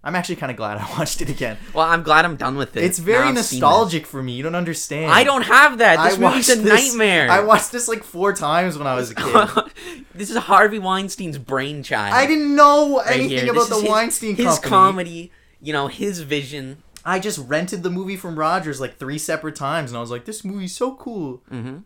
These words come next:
Speaker 1: Do you think this movie made me a fantasy fan because of, like, the magic diamonds and stuff?
Speaker 2: Yes,
Speaker 1: Do you think that, like,
Speaker 2: absolutely.
Speaker 1: incepted
Speaker 2: Yeah.
Speaker 1: into my brain that this is what good storytelling is?
Speaker 2: <laughs> Yeah,
Speaker 1: That'd be
Speaker 2: for sure.
Speaker 1: tragic.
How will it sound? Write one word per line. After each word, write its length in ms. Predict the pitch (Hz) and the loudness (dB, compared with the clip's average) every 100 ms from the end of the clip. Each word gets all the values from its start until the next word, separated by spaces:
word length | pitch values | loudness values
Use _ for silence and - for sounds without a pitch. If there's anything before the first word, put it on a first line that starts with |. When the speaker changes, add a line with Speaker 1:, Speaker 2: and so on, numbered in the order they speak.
| _ | _
Speaker 1:
Do 100 | - | -12
you 60 | 180 | -10
think 220 | 294 330 | -10 -10
this 180 | 156 160 | -10 -8
movie 240 | 156 165 | -10 -10
made 360 | 120 107 110 117 | -10 -10 -10 -10
me 80 | 127 | -12
a 60 | |
fantasy 440 | 110 101 104 110 - | -12 -14 -14 -14 -16
fan 260 | 135 131 135 | -14 -14 -14
because 200 | - 107 | -18 -18
of, 80 | |
like, 200 | 110 110 | -14 -14
the 80 | 117 | -12
magic 340 | 104 101 104 101 | -12 -12 -12 -14
diamonds 380 | 101 101 113 | -14 -12 -16
and 60 | 117 | -18
stuff? 260 | - 135 110 | -14 -12 -6
Speaker 2:
Yes, 320 | 127 135 - | -4 -4 -6
Speaker 1:
Do 80 | 139 | -10
you 40 | 147 | -8
think 60 | |
that, 180 | 185 156 | -6 -4
like, 80 | 156 | -6
Speaker 2:
absolutely. 100 | 139 | -6
Speaker 1:
incepted 680 | - - 113 - 127 117 107 _ _ _ | -10 -8 -10 -10 -12 -12 -16 _ _ _
Speaker 2:
Yeah. 220 | 127 131 | -6 -4
Speaker 1:
into 180 | 120 127 | -4 -6
my 140 | 131 120 | -6 -8
brain 360 | - 107 113 | -8 -10 -10
that 140 | 113 - | -10 -12
this 180 | 110 120 | -12 -12
is 100 | 110 | -12
what 140 | 110 | -12
good 140 | 117 | -12
storytelling 580 | - 110 107 110 123 123 | -12 -10 -12 -10 -12 -12
is? 200 | 131 135 - | -14 -14 -14
Speaker 2:
<laughs> 840 | 440 - - - - _ - - - | -14 -16 -20 -20 -20 _ -20 -14 -6
Yeah, 120 | 160 | -4
Speaker 1:
That'd 80 | 151 | -4
be 60 | |
Speaker 2:
for 40 | - | -6
sure. 180 | - 311 | -8 -6
Speaker 1:
tragic. 680 | 117 113 113 110 110 - | -4 -4 -6 -10 -8 -12